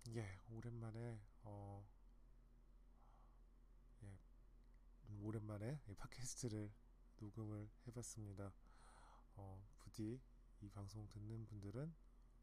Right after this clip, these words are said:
어, 다 건강하시길 바라고, 어, 다음에는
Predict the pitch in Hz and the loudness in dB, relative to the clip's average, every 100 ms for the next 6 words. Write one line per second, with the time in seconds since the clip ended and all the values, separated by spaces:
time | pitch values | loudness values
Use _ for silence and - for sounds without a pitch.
0 | - 95 92 92 95 - 98 92 - 104 | -10 -6 -4 -4 -6 -2 -2 -2 0 0
1 | 104 113 110 104 107 104 101 98 95 95 | 2 4 2 2 2 2 2 2 2 4
2 | 127 117 - - - - - - - - | 4 4 -2 -10 -10 -10 -10 -10 -12 -6
3 | - 104 107 104 107 101 - - - - | 0 2 2 2 0 -4 -6 -12 -12 -12
4 | - - - - - - - 131 147 160 | -12 -10 -10 -10 -12 -10 0 6 8 8
5 | 143 135 135 127 107 | 6 6 6 6 4